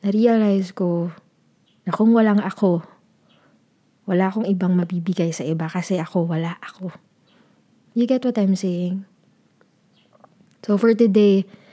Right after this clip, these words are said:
for the past months, I've been th-, through so much with work, with, with my career, with my health. I had covid, with my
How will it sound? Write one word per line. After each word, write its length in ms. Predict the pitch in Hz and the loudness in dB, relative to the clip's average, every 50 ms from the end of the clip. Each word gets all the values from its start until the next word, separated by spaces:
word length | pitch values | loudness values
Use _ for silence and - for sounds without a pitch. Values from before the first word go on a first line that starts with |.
| _ - - - _ _ - | _ -20 -20 -20 _ _ -2
for 160 | - 202 190 | 0 2 4
the 80 | 208 | 2
past 400 | 208 - 226 226 233 220 - - | 2 4 2 2 2 2 2 4
months, 560 | 226 220 214 208 202 190 185 185 - - - - _ _ _ _ _ _ _ _ _ _ _ _ _ 214 | 4 6 6 6 6 4 2 0 -2 -8 -16 -18 _ _ _ _ _ _ _ _ _ _ _ _ _ 2
I've 240 | 208 208 196 190 | 2 2 2 2
been 180 | 208 214 214 208 | 4 4 4 4
th-, 880 | - - - - - - - - - - - - - - - - - - - | 2 -2 -10 -18 -14 -10 -10 -8 -10 -10 -12 -16 -16 -12 -8 -8 -8 -4 0
through 240 | - 269 277 269 240 | 2 4 6 4 4
so 340 | - - - 240 208 202 | 2 2 2 4 4 4
much 480 | 190 196 208 285 - - - - - - - - - _ _ _ _ _ _ _ _ - - - - - - - - _ _ _ _ _ - - - - - - - - - - _ _ _ - | 4 4 4 2 0 -2 -6 -8 -8 -8 -10 -12 -18 _ _ _ _ _ _ _ _ -20 -20 -20 -20 -20 -20 -20 -20 _ _ _ _ _ -20 -20 -20 -20 -20 -20 -20 -20 -20 -20 _ _ _ 0
with 240 | 202 190 190 180 202 | 2 2 4 4 2
work, 580 | 190 202 214 214 220 208 - - - - - - _ _ - _ - | 2 4 4 4 2 0 -2 -8 -16 -18 -18 -20 _ _ -18 _ -2
with, 340 | 214 196 190 190 185 180 190 - | 0 2 2 2 2 0 -2 -2
with 160 | 196 185 175 | -2 0 2
my 120 | 190 185 180 | 2 2 0
career, 720 | 185 - 226 214 214 214 214 214 214 214 208 202 208 196 - - _ _ _ _ _ _ - 196 | 0 0 2 2 4 4 4 4 4 4 2 2 0 -2 -6 -14 _ _ _ _ _ _ -2 0
with 100 | 185 190 | 2 4
my 140 | 202 208 | 4 4
health. 320 | 190 175 220 214 247 254 - - - | 2 2 0 -2 -2 -2 -6 -8 -6
I 100 | - 196 | -4 -2
had 240 | 185 190 196 190 - | 0 0 -2 -2 -2
covid, 680 | - 208 202 202 196 180 202 196 196 196 185 185 185 - _ _ _ _ _ _ - | -2 0 0 0 0 0 0 0 0 0 -2 -4 -6 -10 _ _ _ _ _ _ -4
with 160 | 208 190 180 | -2 0 2
my 320 | 202 196 190 196 190 196 | 2 2 2 2 0 -2